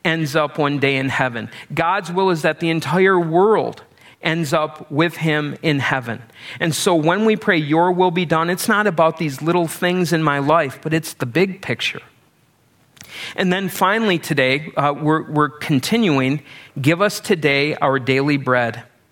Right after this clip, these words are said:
And I'm going to have you write the word there, and we're gonna research it, not right now, is the word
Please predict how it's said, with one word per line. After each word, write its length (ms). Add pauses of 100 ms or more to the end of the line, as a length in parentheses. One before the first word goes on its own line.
(680)
And 120
I'm 140
going 220
to 60
have 120
you 80
write 220
the 80
word 260
there, 160
and 100
we're 80
gonna 300
research 500
it, 140
not 240
right 240
now, 380
is 140
the 80
word 360